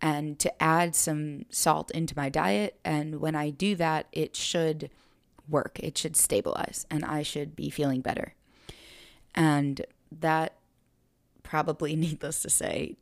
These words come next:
did not happen. That did not help at all. Um,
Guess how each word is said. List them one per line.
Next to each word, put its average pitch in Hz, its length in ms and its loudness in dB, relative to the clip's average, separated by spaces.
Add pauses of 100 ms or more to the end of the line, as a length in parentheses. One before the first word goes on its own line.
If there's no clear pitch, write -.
did 147 180 -2
not 147 220 -4
happen. - 360 -8
That 156 180 -8
did 160 140 -2
not 156 180 -4
help - 260 -6
at 85 120 -4
all. - 220 -6 (680)
Um, 151 560 0